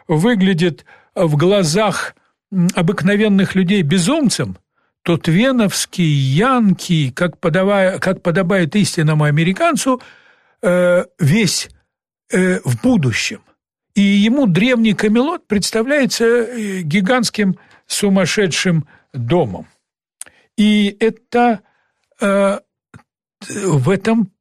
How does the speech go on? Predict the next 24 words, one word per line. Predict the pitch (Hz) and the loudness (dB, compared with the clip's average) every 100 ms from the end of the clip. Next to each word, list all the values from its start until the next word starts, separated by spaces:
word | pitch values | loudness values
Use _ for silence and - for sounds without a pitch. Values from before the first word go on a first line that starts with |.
| _ | _
тоже | 294 240 254 | 0 2 2
величие | 240 240 202 233 214 | 2 2 0 0 -2
замысла. | 226 269 127 101 107 - _ _ _ _ _ _ _ _ - | 0 -2 -2 -6 -12 -20 _ _ _ _ _ _ _ _ -10
Ведь, | 131 160 - - _ _ - | -2 0 -2 -8 _ _ -8
э, | 180 175 175 - | -2 2 2 0
в | 135 | -2
романе | 160 175 185 240 214 | 0 2 2 2 2
"Твена" | 185 160 180 269 269 226 | 0 0 2 2 2 -2
появляется, | - 180 185 208 240 226 - - 220 214 190 _ _ _ _ - | 0 0 2 2 2 2 -2 -4 -2 -2 -4 _ _ _ _ -6
э, | 185 180 - | -2 -2 0
еще | 135 131 196 - 240 | 0 0 0 0 0
одна | 170 175 | 0 0
идея — | 156 151 113 95 _ _ | 0 0 -2 -6 _ _
альтернативная | 170 160 - 170 180 170 - 196 156 160 151 - | -2 0 -2 0 0 -2 0 0 2 0 -2 -4
история. | 143 - - 175 113 101 _ _ _ _ _ _ | -6 -6 -2 -2 -2 -10 _ _ _ _ _ _
Как | - 254 220 - | 0 0 0 0
могла | 190 185 214 208 | 0 2 2 2
бы | 160 170 | 0 -2
складываться | - 196 214 180 151 147 147 - 143 135 | -2 0 2 2 0 0 -2 -2 -4 -4
история, | 123 - 320 311 285 254 | -4 -6 -2 0 2 2
если | 220 208 208 - | 2 2 0 0
бы | 160 | -2
девятнадцатый | 160 156 156 180 127 139 147 202 | 0 0 0 -2 -2 -6 -2 0
век | 269 294 | 2 -2